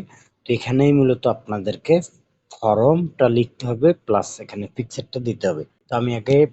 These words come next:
পিকচারটা দিয়ে নেই। তো এই অপশনে ক্লিক করে দিবেন। দেওয়ার পর গ্যালারিতে গিয়ে আপনারা আপনাদের পিকচারটা দিয়ে দিবেন। পিকচারটা দেওয়া হয়ে গেলে এখানে মূলত আমাদের যে লেখাটা লিখতে হবে, যেটার মাধ্যমে আমাদের ভিডিওটা তৈরি করে দেবে, সেই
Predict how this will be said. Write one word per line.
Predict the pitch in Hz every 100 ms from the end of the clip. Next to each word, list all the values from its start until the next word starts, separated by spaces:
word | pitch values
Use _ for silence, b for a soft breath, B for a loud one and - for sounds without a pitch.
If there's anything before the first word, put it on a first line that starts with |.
| _ -
পিকচারটা | 117 - 123 - 123
দিয়ে | 117 123
নেই। | 139 196 B B B -
তো | 131 - 147
এই | 143 143 131
অপশনে | - 135 135 -
ক্লিক | 135 127 -
করে | 135 127
দিবেন। | 131 165 226 b b b _ 107
দেওয়ার | 110 110 101
পর | 120 110 98
গ্যালারিতে | 113 120 120 113 131 113
গিয়ে | 139 190 b b b b b 131
আপনারা | - 120 107 110 107
আপনাদের | - - 117 98 123 - -
পিকচারটা | 180 - 151 _ 131 120
দিয়ে | 117 110
দিবেন। | 101 90 82 -
পিকচারটা | _ - - 180
দেওয়া | 165 160
হয়ে | 156
গেলে | 160 180
এখানে | 160 151 147
মূলত | 147 143 151
আমাদের | 143 139 151 135 -
যে | 143 139
লেখাটা | 131 131 127 139
লিখতে | 143 - 165
হবে, | 147 175 143
যেটার | - 139 135
মাধ্যমে | 127 139 135 127
আমাদের | 127 123 123 120
ভিডিওটা | 123 - 143 139 139
তৈরি | 135 135
করে | 147 139
দেবে, | 139 170 -
সেই | 147